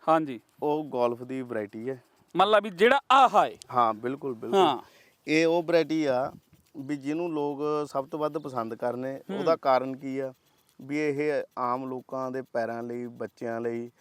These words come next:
Speaker 2: ਉਹ ਫੀਲਿੰਗ, ਮੰਨ ਲਓ ਉਹਨਾਂ ਨੂੰ ਕਲੀਨ ਟਾਈਪ ਫੀਲ ਹੁੰਦਾ
Speaker 1: ਹੂੰ।
Speaker 2: ਜਦੋਂ ਇਹਦੇ ਤੇ ਚੱਲਦੇ ਨੇ।
Speaker 1: ਤੇ ਬਾਈ, ਕਿਤੇ ਨਾ ਕਿਤੇ ਯਾਰ ਇਹ ਵੀ ਕਹਿੰਦੇ ਆ ਵੀ ਇਹਦੇ ਨਾਲ ਸ਼ੂਗਰ ਆ ਜਿਹੜਾ, ਉਹ ਵੀ ਕੰਟਰੋਲ 'ਚ ਆਉਂਦਾ।
Speaker 2: ਉਹ ਚੀਜ਼ਾਂ ਤਾਂ ਫ੍ਰੀ 'ਚ ਨੇ।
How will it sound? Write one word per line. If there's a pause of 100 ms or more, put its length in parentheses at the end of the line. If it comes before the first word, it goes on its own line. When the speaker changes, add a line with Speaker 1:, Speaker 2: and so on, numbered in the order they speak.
(600)
Speaker 2:
ਉਹ
ਫੀਲਿੰਗ, (480)
ਮੰਨ
ਲਓ
ਉਹਨਾਂ
ਨੂੰ
ਕਲੀਨ
ਟਾਈਪ
ਫੀਲ
ਹੁੰਦਾ
Speaker 1:
ਹੂੰ।
Speaker 2:
ਜਦੋਂ
ਇਹਦੇ
ਤੇ
ਚੱਲਦੇ
ਨੇ।
Speaker 1:
ਤੇ
ਬਾਈ,
ਕਿਤੇ
ਨਾ
ਕਿਤੇ
ਯਾਰ
ਇਹ
ਵੀ
ਕਹਿੰਦੇ
ਆ
ਵੀ
ਇਹਦੇ
ਨਾਲ
ਸ਼ੂਗਰ
ਆ
ਜਿਹੜਾ,
ਉਹ
ਵੀ
ਕੰਟਰੋਲ
'ਚ
ਆਉਂਦਾ। (440)
Speaker 2:
ਉਹ
ਚੀਜ਼ਾਂ
ਤਾਂ
ਫ੍ਰੀ
'ਚ
ਨੇ।